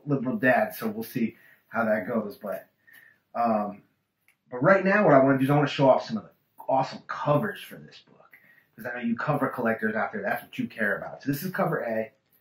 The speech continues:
It's that Matt Smith cover. And this is the cover B.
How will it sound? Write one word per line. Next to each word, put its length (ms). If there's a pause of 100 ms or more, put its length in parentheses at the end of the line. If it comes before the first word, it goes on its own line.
(240)
It's 80
that 200
Matt 320
Smith 300
cover. 340 (2500)
And 80
this 160
is 60
the 100
cover 320
B. 220